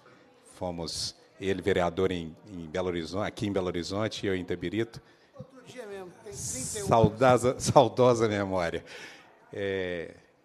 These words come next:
Speaker 1: estou aqui representando o prefeito Arnaldo Pereira dos Santos, que acaba de tomar posse como prefeito no nosso município, e por isso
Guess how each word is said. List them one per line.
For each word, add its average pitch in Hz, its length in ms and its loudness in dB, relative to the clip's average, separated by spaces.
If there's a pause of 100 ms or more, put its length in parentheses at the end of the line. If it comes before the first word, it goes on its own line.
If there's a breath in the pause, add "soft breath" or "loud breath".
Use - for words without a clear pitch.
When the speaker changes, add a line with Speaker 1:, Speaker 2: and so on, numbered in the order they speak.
(100)
Speaker 1:
estou - 240 4
aqui 165 140 4
representando 127 920 4
o 135 80 0
prefeito 120 480 4
Arnaldo 113 400 4
Pereira 104 300 4
dos 95 240 -4
Santos, - 500 0 (440 soft breath)
que 120 440 2
acaba 127 440 6
de - 120 -6
tomar 107 320 4
posse - 540 4
como 98 240 -4
prefeito 92 580 0
no 87 80 -6
nosso 87 300 -2
município, 107 640 -2 (360 soft breath)
e 123 140 -4
por 160 280 6
isso 156 440 4